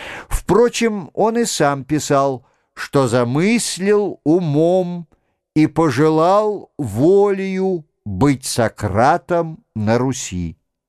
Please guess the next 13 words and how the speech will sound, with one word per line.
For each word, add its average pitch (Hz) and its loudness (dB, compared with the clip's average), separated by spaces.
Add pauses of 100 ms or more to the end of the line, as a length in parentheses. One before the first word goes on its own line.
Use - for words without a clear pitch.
(600)
Личность 190 0
Сковороды 160 0
можно 190 0
сблизить 180 -2 (420)
и 196 2
со 185 2
Львом 165 0
Толстым, 175 -2 (960)
за 107 2
его 143 2
стремление 147 0
к - -4
опрощению, 131 0